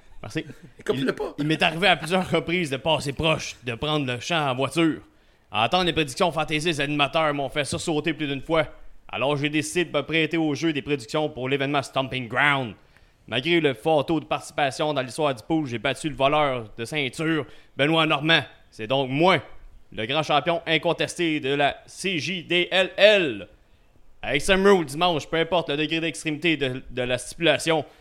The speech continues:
Speaker 1: je vais vous prouver que ce n'était que la, la chance du débutant et ce n'est pas la chance du débutant et que contrairement à, à l'un, à l'un des animateurs du podcast, je vais faire redorer de, la, de fierté le prénom de Guillaume.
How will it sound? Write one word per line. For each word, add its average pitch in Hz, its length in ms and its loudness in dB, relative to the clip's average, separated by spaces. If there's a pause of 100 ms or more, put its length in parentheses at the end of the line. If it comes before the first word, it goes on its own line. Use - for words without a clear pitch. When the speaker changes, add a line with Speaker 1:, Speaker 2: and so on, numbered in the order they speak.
(340)
Speaker 1:
je 113 80 -8
vais 135 80 2
vous 143 60 2
prouver 170 340 4
que 143 100 -2
ce 147 120 -4
n'était 143 260 0
que 147 80 -4
la, 131 340 -2
la 120 200 -4
chance 160 320 0
du 156 80 -2
débutant 156 360 0 (600)
et - 140 -6 (560)
ce - 120 -14
n'est 139 160 4
pas 202 240 4
la 117 140 -2
chance 143 200 0
du 120 60 -8
débutant 143 360 0 (320)
et 127 80 -6
que 143 80 -2
contrairement 170 480 2
à, 123 340 0
à 110 100 -8
l'un, 147 400 4
à 110 140 -2
l'un 156 220 2
des 131 160 -4
animateurs 151 340 2
du 135 80 -8
podcast, 160 380 2
je 120 40 -4
vais 107 60 -4
faire 131 220 2
redorer 147 420 4
de, 120 180 -6
la, 113 140 0 (320)
de 117 100 0
fierté 143 360 0
le 127 80 0
prénom 131 320 0
de 117 140 -4
Guillaume. 120 500 2